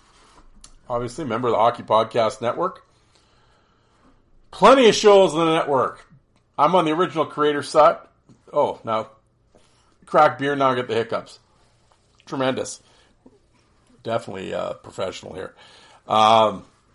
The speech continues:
but on the original content side with Jolt and Joe Lazito, uh, Alec at the Five for Fighting podcast, Jordan at Five in a Game, Terry Ryan. Oh, what a crew to be associated with, let me tell you. Yep.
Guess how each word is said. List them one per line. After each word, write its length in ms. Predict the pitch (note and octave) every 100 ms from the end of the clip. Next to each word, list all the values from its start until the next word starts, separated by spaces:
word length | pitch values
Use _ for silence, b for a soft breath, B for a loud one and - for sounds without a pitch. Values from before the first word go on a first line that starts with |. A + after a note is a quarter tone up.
| - -
but 180 | C3
on 120 | C#3 C#3
the 80 |
original 340 | C#3+ E3 D#3 C#3
content 500 | D3+ D#3 D#3 C#3+ A2
side 320 | C#3+ A#2+ A2+
with 120 | G#2+
Jolt 260 | - C#3 C3+
and 100 | A2
Joe 220 | C3+ C#3
Lazito, 580 | B2 A2 C#3 C#3+ C#3 C3+ b b b b -
uh, 220 | G#2+ G#2+
Alec 380 | A2 C3+ C#3 -
at 60 |
the 60 | -
Five 300 | - B2+ B2
for 100 | A2+
Fighting 360 | - B2+ B2 A2
podcast, 720 | B2 A#2+ A2+ - A#2+ A2+ -
Jordan 340 | B2 B2 A#2
at 60 | -
Five 300 | B2 A#2 G#2+
in 40 |
a 60 | G#2
Game, 460 | G2+ A2+ A#2 A#2+ b b b b
Terry 320 | - B2+ A#2+
Ryan. 500 | A2 A#2+ B2 B2 B2 C3
Oh, 180 | D#3+
what 220 | B2 C#3+ D3
a 40 |
crew 280 | - D#3 D#3+
to 80 | B2+
be 140 | B2+
associated 600 | A#2 - B2+ B2+ A#2+ G2+
with, 160 | G2+ G#2
let 220 | A#2+ C3+
me 80 | A2+
tell 280 | A#2+ A#2
you. 140 | A2 F2 -
Yep. 420 | G#2 A2 A#2 -